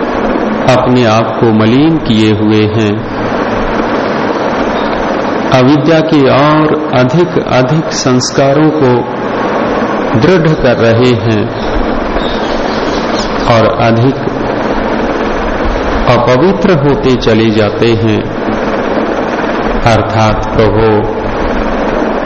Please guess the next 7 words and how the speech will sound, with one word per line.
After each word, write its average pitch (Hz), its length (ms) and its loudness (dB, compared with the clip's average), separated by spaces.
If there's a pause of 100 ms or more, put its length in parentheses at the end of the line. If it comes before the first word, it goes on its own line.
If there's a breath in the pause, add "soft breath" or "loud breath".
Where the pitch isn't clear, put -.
(720)
जितना 117 440 2
जितना 139 460 2
संसार 123 680 0
के 113 240 2
विषयों 147 520 2
को 113 180 2 (1900)
आसक्तिपूर्वक 139 1160 2